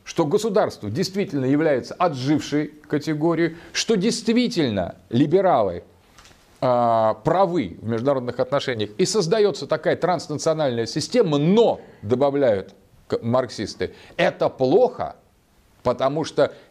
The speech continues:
речь идёт о несправедливом обществе, потому что государство объединяется на уровне буржуазии, той же самой буржуазии, которая доминировала в национальных государствах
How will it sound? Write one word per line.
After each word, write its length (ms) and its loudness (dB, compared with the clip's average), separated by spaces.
речь 440 0
идёт 400 2
о 100 2
несправедливом 1000 0
обществе, 500 -4
потому 360 -2
что 260 -2
государство 720 0
объединяется 480 -2
на 140 0
уровне 420 -2
буржуазии, 800 0
той 220 0
же 100 -4
самой 240 -4
буржуазии, 400 -2
которая 380 -2
доминировала 640 0
в 80 -4
национальных 540 -4
государствах 560 -4